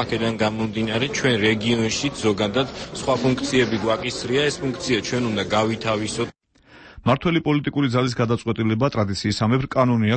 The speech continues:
Speaker 2: ქართველი მხედამთავრებისათვის. და გენერალური შტაბის უფროსის მოადგილეს, ვიცე-პოლკოვნიკ ვლადიმერ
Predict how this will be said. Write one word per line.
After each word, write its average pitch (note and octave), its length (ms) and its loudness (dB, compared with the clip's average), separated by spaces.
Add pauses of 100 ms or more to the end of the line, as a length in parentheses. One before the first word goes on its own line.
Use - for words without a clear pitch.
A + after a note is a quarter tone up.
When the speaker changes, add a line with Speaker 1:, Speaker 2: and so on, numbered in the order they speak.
(100)
Speaker 2:
ქართველი G2+ 360 -2
მხედამთავრებისათვის. F#2 1040 -2 (480)
და G#2 120 2
გენერალური A2 480 4
შტაბის G#2+ 320 0
უფროსის G2+ 400 -2
მოადგილეს, G#2 460 0 (100)
ვიცე-პოლკოვნიკ G#2 720 0
ვლადიმერ G2 360 2